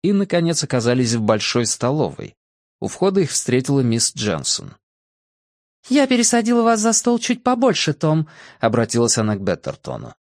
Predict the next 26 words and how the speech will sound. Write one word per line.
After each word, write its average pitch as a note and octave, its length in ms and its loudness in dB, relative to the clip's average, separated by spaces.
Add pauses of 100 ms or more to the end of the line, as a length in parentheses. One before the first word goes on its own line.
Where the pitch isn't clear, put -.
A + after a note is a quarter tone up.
(220)
"С - 140 -2
вами D4+ 240 4
за A3 200 4
ужином D4 360 2
будет G3+ 280 0
сидеть A3+ 340 0
пара A#3+ 200 2
спутников C4 520 -2
вашей C4 300 0
жены D#4 380 2 (360)
и, F4+ 80 2
конечно A#3 480 2
же, A3+ 100 0
Мерчисоны". F#3+ 760 0 (1400)
В - 100 -20
помещении D3 680 2
стояли D3 500 2
в D3+ 60 2
основном C#3+ 480 2
столики D3 480 0
на B2 160 2
четыре, E3 640 0
восемь C3 500 0
или B2+ 160 0
десять F#2+ 420 -4
персон. D#3 480 -2